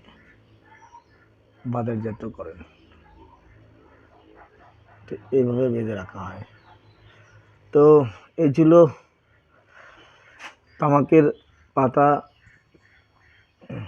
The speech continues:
কাটা থেকে শুরু করে ঘরে তোলার প্রসেস।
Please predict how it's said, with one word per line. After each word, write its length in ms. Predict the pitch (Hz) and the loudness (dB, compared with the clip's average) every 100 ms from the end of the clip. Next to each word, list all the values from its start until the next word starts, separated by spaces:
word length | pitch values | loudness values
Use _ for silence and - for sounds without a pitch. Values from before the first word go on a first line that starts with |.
| - - - | -20 -20 -10
কাটা 200 | 135 143 | -6 -4
থেকে 140 | 139 139 135 | -2 -2 -2
শুরু 180 | 139 135 | -4 -2
করে 180 | 143 135 156 123 _ _ _ _ _ _ _ _ _ _ _ _ _ _ - | -2 -2 -2 -8 _ _ _ _ _ _ _ _ _ _ _ _ _ _ -12
ঘরে 300 | 117 120 120 | -6 -2 -2
তোলার 240 | 120 123 120 | -2 -4 -4
প্রসেস। 380 | 127 113 - 156 | -6 -10 -8 -12